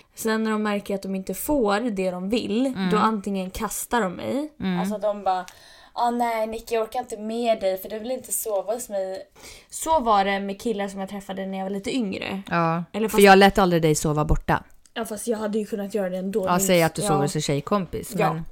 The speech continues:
Speaker 1: Men alltså, det var ändå så här, och jag menar, då kan jag säga, då gick jag i gymnasiet.
Speaker 2: Mm.
Speaker 1: Eh, och jag träffade en kille då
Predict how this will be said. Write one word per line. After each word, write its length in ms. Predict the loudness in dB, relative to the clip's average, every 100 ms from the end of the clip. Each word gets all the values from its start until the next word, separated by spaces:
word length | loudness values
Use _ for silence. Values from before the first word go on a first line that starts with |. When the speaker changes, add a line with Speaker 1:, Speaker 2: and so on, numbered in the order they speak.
| -16 _ -2
Speaker 1:
Men 180 | 0 0
alltså, 160 | 0
det 60 | 0
var 60 | 0
ändå 220 | -2 -4
så 100 | -6
här, 100 | -4
och 60 | -4
jag 60 |
menar, 140 | -4 -2
då 160 | -4
kan 140 | -4 -6
jag 60 |
säga, 120 | -6 -6
då 140 | -6
gick 160 | -6 -6
jag 260 | -6 -6
i 20 |
gymnasiet. 880 | -6 -6 -6 -8 -8 -12 -16 -20 -14 -6
Speaker 2:
Mm. 340 | -2 -2 -6 -10 -20 _
Speaker 1:
Eh, 640 | -8 -4 -2 0 0 0 -2
och 160 | 0
jag 160 | -2 -2
träffade 320 | -6 -10 -8
en 400 | -8 -10 -12 -16
kille 380 | -10 -8 -6 -6
då 380 | -6 -4 -2